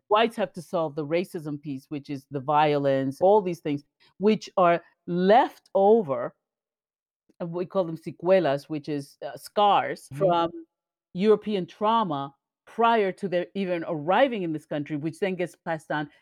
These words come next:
Speaker 1: epigenetically for seven full generations, so we have all these generations that, you know, need healing, right? The healing hasn't happened, and so we need to become conscious of that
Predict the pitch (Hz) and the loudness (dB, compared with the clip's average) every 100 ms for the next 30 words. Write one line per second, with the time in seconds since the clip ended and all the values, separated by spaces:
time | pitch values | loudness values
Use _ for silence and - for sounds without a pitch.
0 | - 165 190 151 151 254 262 180 160 160 | -8 -4 -2 -2 2 2 2 2 -2 -4
1 | - 180 165 165 165 147 156 143 208 285 | 0 0 0 -4 -6 -4 -2 0 0 -2
2 | 196 175 156 165 170 - _ _ _ 190 | -6 -8 -8 -4 -4 -6 _ _ _ 4
3 | 262 269 233 175 180 170 160 147 156 143 | 6 6 4 0 0 0 -2 -4 -6 -6
4 | 147 139 127 _ 185 160 147 - 170 175 | -2 -2 -2 _ -6 -2 -2 -4 -6 -6
5 | 147 156 110 - _ 143 147 - _ _ | -4 -6 -8 -14 _ -4 -4 -4 _ _
6 | _ - 165 180 156 151 135 131 117 - | _ -6 -2 0 -2 -4 -8 -10 -12 -16
7 | - _ - _ 220 220 247 220 202 - | -20 _ -20 _ -2 4 4 6 4 0
8 | 190 247 254 254 247 - 233 254 262 208 | -6 -2 -2 -4 -4 0 0 0 -4 -8
9 | - 180 160 - - 185 196 - 269 277 | -8 -8 -10 -16 -10 -8 -8 -10 -10 -10
10 | 247 277 285 294 294 | -8 -4 -2 -4 -6